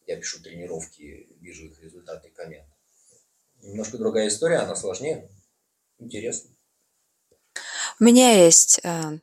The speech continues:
Speaker 2: новогодний вопрос. Саша, э, у тебя, э, сто тренирующихся бегунов, плюс-минус, в разных странах, разбросанных по всему миру. Они делятся с тобой идеями,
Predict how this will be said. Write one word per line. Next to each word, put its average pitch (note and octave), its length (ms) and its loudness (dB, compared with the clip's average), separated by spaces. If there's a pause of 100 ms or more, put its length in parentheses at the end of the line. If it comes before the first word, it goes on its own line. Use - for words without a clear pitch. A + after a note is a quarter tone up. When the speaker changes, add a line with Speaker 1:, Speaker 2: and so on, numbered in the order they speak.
(120)
Speaker 2:
новогодний F3 580 0
вопрос. - 500 2 (1080)
Саша, - 580 2 (200)
э, D#3 360 -14
у - 40 -16
тебя, G#3+ 680 2 (120)
э, E3 420 0
сто D#3+ 640 0 (380)
тренирующихся F#3 880 2
бегунов, G3+ 640 0
плюс-минус, D3+ 800 0 (400)
в F3 40 -2
разных F3 320 4
странах, D3+ 600 0
разбросанных F3 800 2
по E3+ 80 -6
всему D#3 320 0
миру. C#3+ 300 -2 (560)
Они A3 360 4
делятся F#3 840 4
с - 100 4
тобой F#3 380 -6
идеями, E3 880 -4